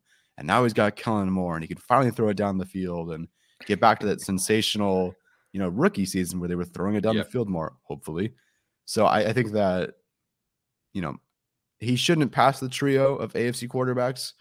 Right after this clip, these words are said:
Speaker 1: um, based on how far the team has gone. But I think, I think fourth is solid, and I, and I do really like his odds.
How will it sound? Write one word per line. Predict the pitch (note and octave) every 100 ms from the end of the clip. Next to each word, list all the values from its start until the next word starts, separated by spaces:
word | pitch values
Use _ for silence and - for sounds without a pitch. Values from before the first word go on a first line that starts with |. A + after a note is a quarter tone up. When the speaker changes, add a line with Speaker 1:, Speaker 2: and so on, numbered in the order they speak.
| _ _ _ _ -
Speaker 1:
um, | D#2+
based | D#2+ F#2+ G2+
on |
how | F#2 F#2+
far | E2+ F#2 F#2
the |
team | E2+ - G2+
has | A2+ A2
gone. | A#2 A2+ A2+ A#2+ _ _ _ _
But | G2+
I |
think, | G2+ A#2+ -
I |
think | A2+ G2+
fourth | - F#2+ F#2 F2+ - - _ _ _ -
is | F#2+ -
solid, | F#2+ E2 E2+ E2+
and | E2+
I, | E2
and | F#2+
I | G2+
do | G#2+
really | G2+ G2
like | F2+ F2+
his | E2+
odds. | F2 D#2+ D2+ -